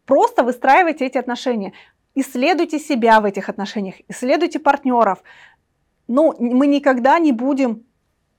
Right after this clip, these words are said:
на сто процентов здоровы психически.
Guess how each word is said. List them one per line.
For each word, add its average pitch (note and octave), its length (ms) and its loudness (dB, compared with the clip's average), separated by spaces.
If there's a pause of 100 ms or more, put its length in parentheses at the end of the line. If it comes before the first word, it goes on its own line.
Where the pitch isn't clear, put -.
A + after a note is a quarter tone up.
(120)
на A3+ 180 -4
сто C4 200 2
процентов B3+ 560 0 (160)
здоровы A#3 600 2
психически. G#3+ 840 -10